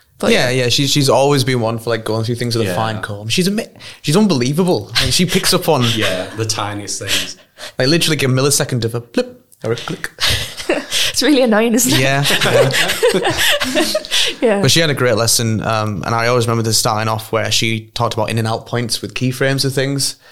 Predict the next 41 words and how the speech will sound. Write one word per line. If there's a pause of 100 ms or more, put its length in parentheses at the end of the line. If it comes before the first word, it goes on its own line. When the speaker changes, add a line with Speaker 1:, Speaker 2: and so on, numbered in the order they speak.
(160)
Speaker 2:
And
Speaker 3:
Right.
Speaker 2:
she
said,
like,
most
people
won't
notice
this,
but
the
people
who
do
do
this
stuff
will. (300)
Speaker 1:
Yeah. (340)
Speaker 2:
With
all
those
fine
details.
And
that's
always
stuck
with
me,
just
for
checking
everything
and
putting
eases
on
everything.
And